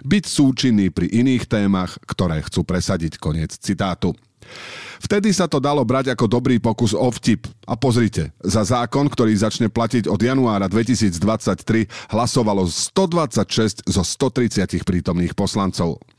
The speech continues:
Boris Kollár musí byť spokojný. Keď generálna prokuratúra zrušila jeho bývalému riaditeľovi S I S Vladimírovi Pčolinskému obvinenie pomocou paragrafu tristo šesťdesiattri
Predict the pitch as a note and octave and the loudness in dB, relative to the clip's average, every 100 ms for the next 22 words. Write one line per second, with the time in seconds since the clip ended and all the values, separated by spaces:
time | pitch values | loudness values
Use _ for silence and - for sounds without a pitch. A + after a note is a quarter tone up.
0 | - - - - - A#2 D#3+ F#3+ - F#3 | -20 -20 -18 -16 -8 0 2 2 2 2
1 | E3+ D#3 C3+ C#3 B2+ - C3 C#3 A2 F#2 | 2 2 2 2 0 0 0 2 2 2
2 | - _ - B2 G#2+ D#3 E3+ D#3+ C#3+ C#3 | -2 _ -4 -2 2 2 2 0 0 0
3 | D3 E3 C#3+ C#3+ C3 G#2 A#2+ D3 E3 C#3+ | 0 0 2 2 2 2 2 2 2 2
4 | A2+ G#2 G2+ C3 C3+ B2 A2 G#2 A#2 B2 | 2 2 4 4 4 2 4 2 2 0
5 | B2 G#2+ G2+ A2+ A2+ A2 A2 G#2 G#2+ A2+ | 2 2 2 0 0 2 2 2 0 2
6 | A#2 G#2+ G2 F#2+ - A#2+ A#2+ G#2+ A2+ G2+ | 2 2 2 0 0 2 2 2 2 2
7 | F2+ G#2+ B2+ A#2+ G2+ F#2+ A2+ A#2 A2 G2 | 2 2 2 4 4 2 2 0 2 0
8 | A2+ A2+ G#2+ G#2 F#2+ G#2 A#2+ - G2+ G2+ | 0 -2 0 0 0 0 0 0 0 0
9 | A2+ G#2+ G#2 F#2 F#2+ G#2 | 0 0 0 0 0 0